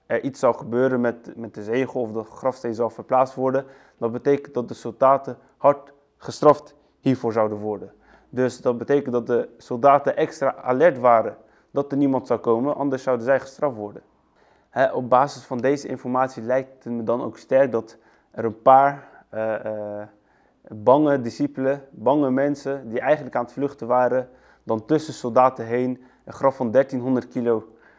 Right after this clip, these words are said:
eh, zouden verplaatsen. Dat lijkt mij niet logisch.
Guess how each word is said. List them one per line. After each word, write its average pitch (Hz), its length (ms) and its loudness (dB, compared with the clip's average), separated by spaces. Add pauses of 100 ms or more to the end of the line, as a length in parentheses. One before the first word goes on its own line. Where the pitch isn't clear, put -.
(220)
eh, 110 260 -4
zouden 127 300 -2
verplaatsen. - 600 -2
Dat 110 140 -10
lijkt 120 220 0
mij 117 240 -4 (380)
niet 123 180 -6
logisch. 131 460 -2